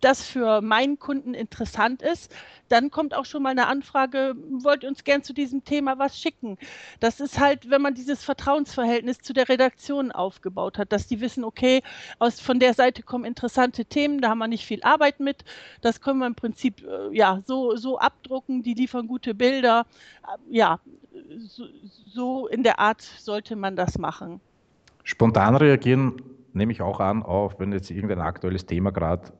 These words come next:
Speaker 2: sowieso
Speaker 1: Genau.
Speaker 2: ist, dass man dann sagt, "Okay, da hätte ich eigentlich was dazu."
Speaker 1: Richtig, genau.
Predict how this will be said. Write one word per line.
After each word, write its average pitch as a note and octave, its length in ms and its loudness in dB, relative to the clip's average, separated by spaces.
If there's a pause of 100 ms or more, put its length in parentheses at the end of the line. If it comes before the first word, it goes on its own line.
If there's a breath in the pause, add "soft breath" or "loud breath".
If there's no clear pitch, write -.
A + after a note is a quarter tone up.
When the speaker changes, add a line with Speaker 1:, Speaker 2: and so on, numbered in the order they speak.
(140)
Speaker 2:
sowieso G2 320 -6
Speaker 1:
Genau. F#3+ 440 0
Speaker 2:
ist, G#2 420 0
dass F#2 120 0
man F#2+ 140 -2
dann F#2 240 0
sagt, F2 240 -4
"Okay, F#2 160 -6
da F#2 100 -6
hätte F#2 200 -2
ich E2+ 100 -10
eigentlich D2+ 260 -6
was C#2 140 -8
dazu." - 400 -16 (160)
Speaker 1:
Richtig, - 540 -4
genau. A#3 440 -6